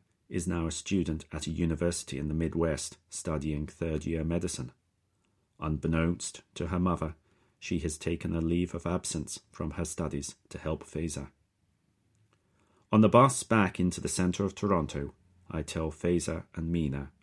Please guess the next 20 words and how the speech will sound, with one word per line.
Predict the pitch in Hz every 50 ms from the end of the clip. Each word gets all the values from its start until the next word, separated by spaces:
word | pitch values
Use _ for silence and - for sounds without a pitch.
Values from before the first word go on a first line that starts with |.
| _ _
about | - 67 - 71 73 73 -
our | 80 76
progress. | - - - 85 80 76 - 64 131 - - - - _ _ _ _ _ _ _ _ _ _ _ _ _ _ _ _ _ _
Both | - 101 101 104 101 - -
are | 90 87
keen | - - - 101 98 92 92 90
to | - 85
help | 80 92 95 82 69 - -
with | 85 -
checking | - - 82 - - 85 85
out | 82 80 76 - -
the | -
remaining | 78 76 76 78 76 78 80 80 78 78
venues | 78 85 82 80 76 73 76 76 -
in | 80 78
the | 78
morning. | 80 80 82 78 69 65 64 - _ _ _ _ _ _ _ _ _ _ _ _ _ _ _ _ _ _ _ _ _ _ _ _ _ - - _ _ _ _ _ _ _ _ _ _ _ _ _ _ _ _ -
Once | 104 120 131 143 151 - - - - -
we | 117 110
reach | 107 110 107 95 90 - - - - -